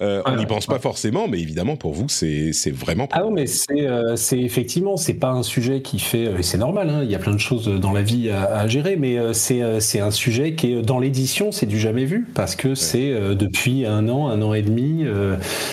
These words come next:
Speaker 2: euh, voire un peu plus, c'est des hausses qui sont, euh, stratosphériques en, euh, d'un mois sur l'autre, euh, plus dix, plus vingt, plus trente pour cent. Enfin, je veux dire, c'est des coûts qui sont, euh, faramineux et que chacun essaie de gérer et d'absorber à sa manière, quoi. Et, euh,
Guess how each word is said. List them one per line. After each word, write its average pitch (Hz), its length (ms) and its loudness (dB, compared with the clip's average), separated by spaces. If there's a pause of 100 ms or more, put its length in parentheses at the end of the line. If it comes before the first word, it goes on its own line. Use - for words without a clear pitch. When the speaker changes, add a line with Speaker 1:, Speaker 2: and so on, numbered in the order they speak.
(180)
Speaker 2:
euh, 98 180 0
voire 110 240 2
un 113 80 0
peu 107 140 2
plus, 165 300 0
c'est 127 360 0
des 110 220 2
hausses 160 280 0
qui 170 200 -2
sont, 139 340 0
euh, 101 60 0
stratosphériques 143 960 0 (100)
en, 117 320 2
euh, 98 460 2 (360)
d'un 107 140 2
mois 113 220 0
sur 104 240 0
l'autre, 131 420 0
euh, 98 140 2
plus 101 300 0
dix, 135 200 2
plus 98 300 0
vingt, 123 140 2
plus 107 200 -2
trente 104 240 0
pour 104 200 -2
cent. 143 360 0
Enfin, 104 280 0
je 98 80 2
veux 98 80 4
dire, 123 180 2
c'est - 160 0
des 107 120 2
coûts 175 300 0
qui 202 180 0
sont, 127 360 0
euh, 101 40 2
faramineux 135 640 2 (420)
et 98 80 2
que - 120 0
chacun 110 460 2
essaie 131 340 0
de 110 300 2
gérer 120 400 2
et - 20 0
d'absorber 110 540 0
à 113 80 0
sa 107 140 0
manière, 123 420 0
quoi. 170 360 0
Et, 120 120 2
euh, 110 180 2